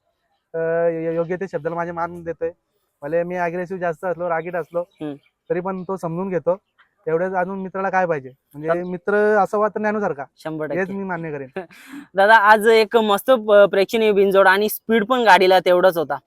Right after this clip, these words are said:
Speaker 2: स्पीड बद्दल काय बोलताय? एक्सपेक्ट होता का? कारण का, अ,
Speaker 1: एक्सपेक्टेड तर आम्ही शं-, शुअर होतो
Speaker 2: हा.
Speaker 1: तर गाडीला स्पीड शंभर टक्के लागेल,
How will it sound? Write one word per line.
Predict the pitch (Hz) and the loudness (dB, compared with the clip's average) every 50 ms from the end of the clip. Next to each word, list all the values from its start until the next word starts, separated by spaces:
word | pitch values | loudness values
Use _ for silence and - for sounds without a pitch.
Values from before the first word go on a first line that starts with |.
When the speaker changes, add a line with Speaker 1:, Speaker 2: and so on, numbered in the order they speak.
| _ _ _ _ _ _ _ _ | _ _ _ _ _ _ _ _
Speaker 2:
स्पीड | - - 247 220 | -2 0 0 6
बद्दल | 233 254 220 214 247 240 | 6 6 6 6 4 6
काय | 233 220 220 | 8 8 8
बोलताय? | 226 208 190 175 175 165 160 - _ - | 8 6 4 2 0 -4 -4 -4 _ -2
एक्सपेक्ट | 180 185 185 - - 277 - - | -2 -2 -2 4 4 4 4 4
होता | 202 190 240 247 | 0 2 4 4
का? | 220 185 | 4 6
कारण | - 185 185 202 202 | 6 6 4 4 4
का, | 202 226 220 220 214 | 4 6 6 8 6
अ, | 214 - 196 185 185 185 185 185 185 190 190 190 185 190 196 196 - _ _ _ _ _ - | 4 4 2 2 4 4 4 4 4 4 4 2 0 -2 -8 -14 -20 _ _ _ _ _ -10
Speaker 1:
एक्सपेक्टेड | 180 - _ - 240 220 240 226 | -10 -10 _ 0 0 2 2 2
तर | - - 254 | 2 6 6
आम्ही | 247 240 240 254 262 262 240 | 6 6 6 2 0 0 0
शं-, | 220 214 214 214 220 202 | 0 0 -2 -2 -6 -6
शुअर | - 214 208 233 240 | 0 6 8 8 8
होतो | 208 160 170 185 226 247 _ - | 8 6 2 0 0 -2 _ -4
Speaker 2:
हा. | 151 143 | -4 -2
Speaker 1:
तर | 135 | 2
गाडीला | 175 185 185 190 202 214 208 | 4 4 4 4 2 -2 -4
स्पीड | - - 196 208 185 - | -4 -4 -4 -4 -4 -4
शंभर | 185 170 180 208 | -4 -2 0 0
टक्के | 214 208 190 214 | 0 0 0 2
लागेल, | 208 185 170 175 143 | 0 2 0 0 -4